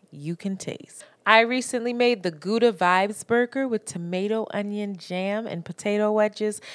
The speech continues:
and I must say, this was one of the best burgers I have ever had. It was absolutely delicious. All of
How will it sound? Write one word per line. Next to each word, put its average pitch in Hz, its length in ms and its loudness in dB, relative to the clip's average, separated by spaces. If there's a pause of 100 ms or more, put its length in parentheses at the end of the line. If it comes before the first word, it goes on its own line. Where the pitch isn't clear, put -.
(120)
and 202 160 2
I 226 140 8
must 240 400 -2
say, 170 360 0
this 226 340 -6
was 277 120 -12
one 220 120 -2
of 180 100 -6
the 160 80 -4
best 156 380 -2
burgers 160 400 -4
I 156 160 -4
have 160 260 -10 (220)
ever 202 500 -4 (420)
had. 190 640 6
It 170 60 2
was 170 240 -4
absolutely 226 640 0
delicious. 180 720 -6 (200)
All 214 340 4
of 190 120 -6